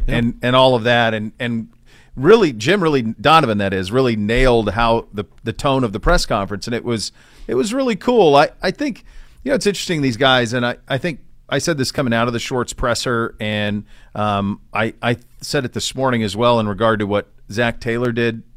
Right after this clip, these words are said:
Speaker 2: it does after every Bengals win, how he goes to a different pub in Cle-,
Speaker 1: Hands
Speaker 2: in,
Speaker 1: out a
Speaker 2: in
Speaker 1: game ball.
Speaker 2: Cincinnati
Speaker 1: Yeah,
Speaker 2: and
Speaker 1: it's
Speaker 2: hands out
Speaker 1: awesome.
Speaker 2: a game ball. I'm gonna tell you something, man. With, with fans, you give an inch,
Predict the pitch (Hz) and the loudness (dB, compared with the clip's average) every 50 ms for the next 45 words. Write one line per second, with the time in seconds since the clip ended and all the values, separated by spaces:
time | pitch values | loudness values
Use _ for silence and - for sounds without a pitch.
0 | - - 120 120 - - - 113 123 120 120 120 107 104 113 110 - - 117 110 | -12 -8 -8 -8 -8 -8 -8 -2 0 2 2 2 0 -2 -4 -6 -4 -2 -4 -2
1 | 107 110 113 101 107 107 110 113 113 101 110 117 113 110 113 104 101 98 107 104 | -2 -2 -2 -2 -2 -2 0 -2 -2 -2 -2 0 0 2 2 0 0 0 -2 -2
2 | - - 110 98 110 - - - - - 104 104 104 110 110 - _ - - - | -2 -4 -6 -6 -6 -6 -6 -10 -8 -6 -2 -2 -2 -4 -6 -10 _ -20 -20 -20
3 | _ _ - - 113 110 113 104 - - 120 117 107 104 117 113 107 101 104 123 | _ _ -10 -6 -4 -2 -2 -4 -4 -4 -2 -2 -2 0 0 0 0 0 0 0
4 | 117 107 101 98 - 98 127 123 117 117 117 117 113 107 107 117 117 - 120 120 | 0 0 0 -2 -2 -2 0 0 2 2 2 2 0 0 0 0 0 2 2 2
5 | 107 101 92 104 104 107 110 110 117 120 123 123 - - - - - - - - | 0 0 -2 -2 -2 0 2 2 2 2 2 0 -4 -8 -8 -8 -10 -14 -20 -20
6 | - - - - - 170 220 233 - - 190 180 165 139 - 135 104 104 107 107 | -20 -20 -20 -10 -6 -4 -4 -4 -2 0 0 0 0 0 -4 -6 -8 -6 -6 -4
7 | 110 113 117 - - - 131 143 143 - - - 165 165 143 135 127 - - - | -4 -4 -6 -8 -10 -6 -6 -6 -6 -6 -12 -20 -10 -4 -4 -4 -4 -4 -8 -6
8 | 151 160 175 185 196 214 208 175 - - - - - - _ - - _ - - | -4 -2 0 0 0 0 -2 -4 -6 -12 -14 -16 -20 -20 _ -20 -20 _ -20 -20
9 | _ _ _ - 139 127 160 202 170 180 220 202 185 156 135 - 156 170 190 185 | _ _ _ -10 -4 -2 -2 0 2 2 2 2 2 0 -2 -2 -2 -2 -2 -2
10 | - - - | -4 -8 -8